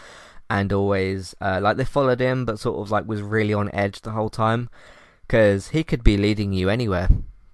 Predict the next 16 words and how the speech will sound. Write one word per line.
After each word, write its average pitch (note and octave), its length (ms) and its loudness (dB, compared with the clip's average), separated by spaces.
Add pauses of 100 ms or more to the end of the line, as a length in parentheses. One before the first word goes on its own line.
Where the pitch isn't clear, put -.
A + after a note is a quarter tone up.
(140)
anywhere, G2 540 -2
to G2 100 -2
an F#2+ 80 0
ambush, C3 520 0
he G#2+ 80 -14
could G2 160 -10
be G2+ 120 -6
leading G2 480 -4
you F#2+ 200 -4
to F#2+ 600 -6 (920)
a G#2 60 -4
horde A2 300 0
of G2 140 -4
zombies, C3 580 -2 (260)
anything. A#2+ 420 -2 (880)
Um, G2+ 540 0